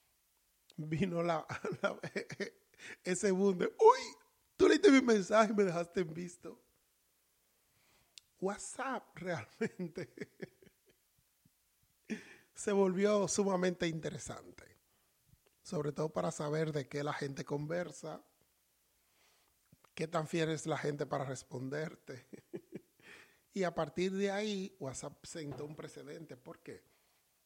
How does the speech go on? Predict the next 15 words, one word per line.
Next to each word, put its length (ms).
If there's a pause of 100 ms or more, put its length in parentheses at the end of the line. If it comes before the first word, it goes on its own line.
(380)
Porque 300
otras 360
aplicaciones 600
comenzaron 720
a 80
adoptar 560
el 180
método 720 (460)
de 500 (340)
decirte 840
cuando 360
alguien 380
viera 360
o 100
no 360